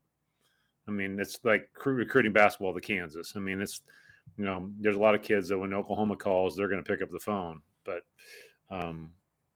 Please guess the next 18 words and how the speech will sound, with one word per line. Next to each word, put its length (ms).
yeah, 160
I 20
don't 100
know. 140
It'll 120
be, 140
it'll 120
be, 260
it'll 180
be 100
interesting. 400
It'll 120
be 60
fun. 360
I 20
mean, 200
it's 140
just, 300